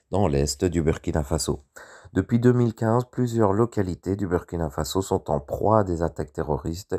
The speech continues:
ayant fait plus de deux mille morts civils et militaires et plus de un virgule huit million de déplacés internes, selon les autorités.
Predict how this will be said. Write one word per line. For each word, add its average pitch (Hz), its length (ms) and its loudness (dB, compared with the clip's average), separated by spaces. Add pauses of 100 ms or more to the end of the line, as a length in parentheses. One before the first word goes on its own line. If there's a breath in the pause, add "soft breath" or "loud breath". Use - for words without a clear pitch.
(100)
ayant 76 260 0
fait 101 240 -2 (320 loud breath)
plus 90 160 -4
de 85 160 2
deux 104 260 4
mille 98 280 -2
morts 90 260 -4
civils 76 480 -6
et 78 80 -8
militaires 82 720 0 (300 soft breath)
et 82 100 -4
plus 104 240 -2
de 95 220 0
un 117 160 2
virgule 85 400 -2
huit 107 220 -2
million 92 520 -2
de 90 160 -2
déplacés 78 580 -4
internes, 80 520 -4
selon 85 300 0
les 80 200 0
autorités. 76 560 -6